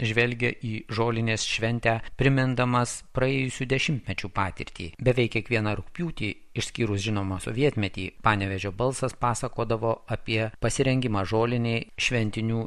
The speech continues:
dienų įvykius. Tūkstantis devyni šimtai dvidešim devintųjų metų rugpjūčio mėnesio Panevėžio balso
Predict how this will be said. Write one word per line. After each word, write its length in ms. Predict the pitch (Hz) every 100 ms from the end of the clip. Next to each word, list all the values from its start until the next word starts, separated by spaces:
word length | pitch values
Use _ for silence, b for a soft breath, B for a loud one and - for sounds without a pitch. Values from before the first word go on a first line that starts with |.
| 123
dienų 300 | 120 107 101 147
įvykius. 420 | 110 95 - - - -
Tūkstantis 480 | 147 - 127 123
devyni 320 | 120 120 120 117
šimtai 360 | 123 123 127 113
dvidešim 480 | 120 113 - 117
devintųjų 560 | 110 104 107 104 165 139
metų 460 | 120 107 101 104 98
rugpjūčio 500 | - 113 101 110 101
mėnesio 480 | 104 98 101 107
Panevėžio 560 | - 101 104 98 98 101
balso 540 | 95 101 101 - 101